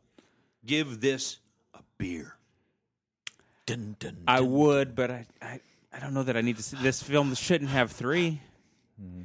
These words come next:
Speaker 3: But if you're putting me on the spot, yes,
Speaker 1: No,
Speaker 3: I'm,
Speaker 1: no,
Speaker 3: I'm
Speaker 1: no,
Speaker 3: giving it my
Speaker 1: j-,
Speaker 3: beer.
Speaker 1: uh,
Speaker 3: Yes.
Speaker 1: chill. I'm talking about you
Speaker 3: Yeah.
Speaker 1: personally, Mike
Speaker 3: No.
Speaker 1: Zamora.
Speaker 3: I
Speaker 1: When we talking about beers, it's your personal beer.
Speaker 3: I
Speaker 1: If,
Speaker 3: would
Speaker 1: would you,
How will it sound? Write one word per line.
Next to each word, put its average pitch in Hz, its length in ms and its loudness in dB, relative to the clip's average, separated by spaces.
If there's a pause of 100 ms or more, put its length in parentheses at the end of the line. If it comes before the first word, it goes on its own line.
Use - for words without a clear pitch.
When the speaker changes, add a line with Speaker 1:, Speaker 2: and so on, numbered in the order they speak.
Speaker 3:
But 139 120 4
if 135 60 -4
you're 156 80 0
putting 165 240 0
me 139 80 2
on 139 100 0
the 139 60 -4
spot, - 280 -4
yes, 92 200 -4
Speaker 1:
No, 180 160 2
Speaker 3:
I'm, 185 80 2
Speaker 1:
no, 196 80 2
Speaker 3:
I'm - 60 0
Speaker 1:
no, - 40 -2
Speaker 3:
giving 131 180 2
it 135 80 2
my 117 160 4
Speaker 1:
j-, - 60 0
Speaker 3:
beer. 104 160 2
Speaker 1:
uh, 123 200 -2
Speaker 3:
Yes. 104 200 2
Speaker 1:
chill. 120 320 0 (340)
I'm 143 180 2
talking 196 200 4
about 185 180 6
you 139 520 0 (120)
Speaker 3:
Yeah. 110 120 -4
Speaker 1:
personally, 98 560 -2 (100)
Mike 117 200 2
Speaker 3:
No. 104 40 0
Speaker 1:
Zamora. 143 520 -2 (100)
Speaker 3:
I 135 140 8
Speaker 1:
When 160 140 2
we 233 100 4
talking 262 280 4
about 175 320 4
beers, 127 540 0
it's 143 240 -4
your 170 260 -2
personal 190 440 -8
beer. 208 260 -8
Speaker 3:
I 143 120 10
Speaker 1:
If, 170 60 8
Speaker 3:
would 185 200 8
Speaker 1:
would 165 120 -6
you, 226 200 0